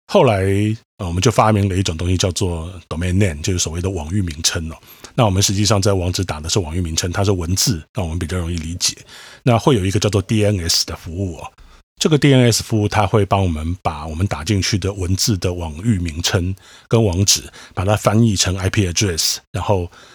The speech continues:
翻译成I P address 之后，我们的浏览器、我们的联网的各种各样的应用程式，它就能够正确地找到应该是用I P来代表的这些伺服器的主机哦。那所以在这个地方，三磁地址的概念也是一样啊，因为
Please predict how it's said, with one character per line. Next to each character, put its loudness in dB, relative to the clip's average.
翻 4
译 8
成 4
I 4
P 4
address 0
之 0
后， 2
我 0
们 -4
的 -6
浏 -2
览 -4
器、 -2
我 -4
们 -4
的 -6
联 -4
网 0
的 -8
各 0
种 -4
各 -4
样 -2
的 -4
应 0
用 2
程 -4
式， 0
它 4
就 4
能 2
够 2
正 2
确 0
地 -6
找 -4
到 -6
应 4
该 4
是 4
用 2
I 0
P 0
来 0
代 0
表 -10
的 -12
这 -2
些 0
伺 0
服 -10
器 0
的 -8
主 -4
机 -2
哦。 -8
那 2
所 6
以 4
在 4
这 2
个 4
地 4
方， 4
三 4
磁 2
地 0
址 -2
的 -6
概 2
念 2
也 -8
是 0
一 -8
样 -6
啊， -12
因 2
为 2